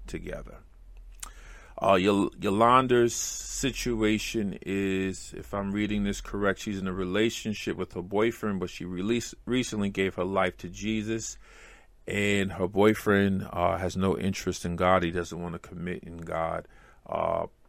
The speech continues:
she even goes further and says that he does not believe in God. She wants to know if she should remain with him. Well, Yolanda, thank you for your question. The first thing I would like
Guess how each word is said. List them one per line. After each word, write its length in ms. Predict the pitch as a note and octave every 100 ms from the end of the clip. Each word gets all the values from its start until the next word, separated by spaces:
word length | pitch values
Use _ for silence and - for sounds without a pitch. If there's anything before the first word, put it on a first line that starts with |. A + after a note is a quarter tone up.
| -
she 180 | - G2
even 180 | F#2
goes 220 | F2+ F2+ -
further 300 | F2+ F2+ F2
and 240 | E2+ F2
says 380 | - E2 E2+ -
that 260 | F2 E2
he 180 | - G2
does 220 | F2+ E2+
not 300 | F2 F2 -
believe 500 | E2+ E2+ F2+ A#2 A#2+
in 140 | F#2 E2
God. 320 | D#2+ D2+ D#2 - - - _ - _ - - - -
She 280 | - E3
wants 320 | F#3 C3 B2 -
to 120 | G2
know 300 | G2 F#2+ F#2+
if 200 | - F2+
she 380 | - - A2 A2
should 340 | G#2+ - F#2+ -
remain 880 | E2 E2+ E2+ F#2 G#2+ G#2+ A2 A2 A2 - _ - - - - - -
with 360 | - F2 - - - -
him. 380 | - F2 D#2+ - - - - - - - - - - - -
Well, 160 | G#2+ G#2
Yolanda, 360 | G2+ A2+ A2+
thank 240 | G2+ A#2+ B2
you 60 |
for 140 | - F#2+
your 120 | F2+
question. 460 | - A2+ A#2 F#2+
The 80 | F2
first 340 | - B2 D3+ -
thing 160 | A#2
I 80 | F#2+
would 180 | F#2+ F#2+
like 280 | F#2 F2+